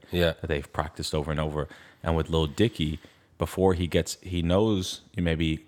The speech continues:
Speaker 2: three weeks in advance that he's gonna be on this radio show, he's gonna come prepared with a brand new freestyle that he nails every
Speaker 1: Yeah.
Speaker 2: time, or maybe some ideas in his head of elements that he can rhyme to, as opposed to someone like Harry Mack, who,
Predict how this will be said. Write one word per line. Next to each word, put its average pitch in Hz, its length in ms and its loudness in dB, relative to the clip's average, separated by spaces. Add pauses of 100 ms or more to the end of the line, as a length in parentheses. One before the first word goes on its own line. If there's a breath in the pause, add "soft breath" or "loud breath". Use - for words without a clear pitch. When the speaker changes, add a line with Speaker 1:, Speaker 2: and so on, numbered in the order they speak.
(420)
Speaker 2:
three 95 160 2
weeks 87 300 0
in 85 100 0
advance 78 460 0
that 76 80 -2
he's 78 120 -2
gonna 80 120 0
be 73 100 -4
on 76 100 -2
this 76 140 -8
radio 85 300 2
show, 120 260 2
he's 90 280 0
gonna 82 180 0
come 82 240 -2
prepared 80 340 0
with 76 140 -4
a 76 40 -4
brand 82 380 2
new 87 120 2
freestyle 82 520 0
that 73 120 -6
he 85 140 -4
nails 78 640 0
every 85 180 2
Speaker 1:
Yeah. 82 60 2
Speaker 2:
time, 87 420 -2 (460 loud breath)
or 87 160 -2
maybe 87 240 2
some 85 260 0
ideas 82 440 2
in 82 60 2
his 78 120 -2
head 85 240 2
of 73 220 -2
elements 80 400 0
that 76 80 -4
he 80 120 0
can 76 140 -4
rhyme 85 280 0
to, 78 280 -4 (480 loud breath)
as 85 160 2
opposed 82 380 0
to - 60 -6
someone 78 260 -4
like 71 200 -6
Harry 78 280 0
Mack, 73 460 -2 (220)
who, 76 420 -2